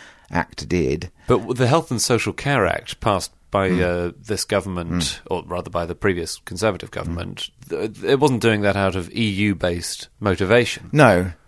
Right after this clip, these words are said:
Speaker 1: No, but that was one of the consequences of opening up to a market, is that, for example, if I, my local C C G, I just decide to give a, a contract to a local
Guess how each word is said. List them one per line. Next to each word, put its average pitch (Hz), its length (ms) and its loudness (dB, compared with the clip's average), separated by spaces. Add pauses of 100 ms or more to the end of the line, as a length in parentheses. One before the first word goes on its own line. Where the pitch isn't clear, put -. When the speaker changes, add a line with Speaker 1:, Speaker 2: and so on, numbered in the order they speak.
(120)
Speaker 1:
No, 113 240 6
but 98 400 4
that 92 360 4
was 117 120 2
one 120 120 6
of 110 80 4
the 110 40 4
consequences 78 920 0
of 85 340 2
opening 90 340 2
up - 160 -2
to 90 140 0
a 80 40 0
market, 82 540 2
is 95 160 2
that, 98 160 2
for 139 160 6
example, 123 640 4
if 113 160 2
I, 127 420 6 (400)
my 117 160 4
local 107 240 6
C 107 180 4
C 104 140 2
G, 87 220 2
I 107 120 6
just 101 220 0
decide 95 380 2
to - 40 -6
give 90 200 0
a, 82 160 0 (340)
a 78 220 -4 (260)
contract 82 440 -4
to 82 60 -2
a 82 40 0
local 80 400 0